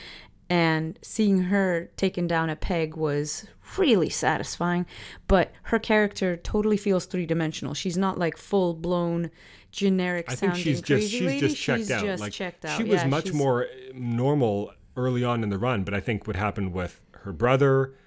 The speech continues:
Speaker 1: Oh,
Speaker 2: and
Speaker 1: yeah,
Speaker 2: then
Speaker 1: she's
Speaker 2: Psycho Pirate and everything
Speaker 1: yeah.
Speaker 2: else, I think she's just checked out. She's like, "I'm just gonna have fun, and I'm gonna burn, burn bright and burn myself out." 'Cause remember, I ti-, every time she uses her
Speaker 1: I
Speaker 2: powers,
Speaker 1: know.
Speaker 2: she takes a little bit off of her life.
Speaker 1: Yep.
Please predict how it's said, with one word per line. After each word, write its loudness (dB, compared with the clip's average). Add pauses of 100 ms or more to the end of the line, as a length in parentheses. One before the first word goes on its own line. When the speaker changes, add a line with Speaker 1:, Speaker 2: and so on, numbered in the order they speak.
(240)
Speaker 1:
Oh, 0
Speaker 2:
and 4
Speaker 1:
yeah, 4
Speaker 2:
then -2
Speaker 1:
she's -6
Speaker 2:
Psycho 0
Pirate 0
and -2
everything 0
Speaker 1:
yeah. 0
Speaker 2:
else, -4
I -4
think 0
she's 0
just -4
checked 0
out. 0
She's -8
like, -2
"I'm 0
just -2
gonna -4
have -6
fun, 2
and -4
I'm -4
gonna -6
burn, 0
burn -2
bright 2
and -4
burn -2
myself -4
out." 0
'Cause -6
remember, -2
I 0
ti-, -4
every -4
time -4
she -6
uses -2
her -4
Speaker 1:
I -2
Speaker 2:
powers, 2
Speaker 1:
know. 4
Speaker 2:
she 0
takes -4
a -10
little 0
bit 0
off -2
of -6
her 0
life. 0
Speaker 1:
Yep. 2